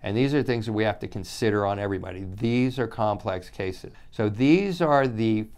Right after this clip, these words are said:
physiological abnormalities that could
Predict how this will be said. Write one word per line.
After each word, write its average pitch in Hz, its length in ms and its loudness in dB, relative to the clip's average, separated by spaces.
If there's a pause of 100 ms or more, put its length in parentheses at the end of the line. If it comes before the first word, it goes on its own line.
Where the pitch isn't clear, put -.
physiological 113 1200 2
abnormalities 95 1040 -4
that 92 260 -10
could 95 420 -6